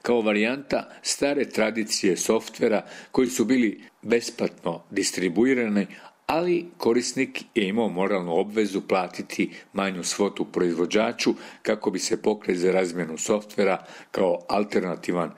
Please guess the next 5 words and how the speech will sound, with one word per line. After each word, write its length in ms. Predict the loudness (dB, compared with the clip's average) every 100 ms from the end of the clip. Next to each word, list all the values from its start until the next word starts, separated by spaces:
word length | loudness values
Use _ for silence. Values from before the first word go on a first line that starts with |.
| -8
ekonomski 640 | -4 0 0 0 -4 -2 0
model 400 | 2 2 0 -2 -8 -20 -8
za 220 | -2 -2
kupovni 600 | 0 -2 2 0 0 -2
softver 580 | 0 0 0 -2 -2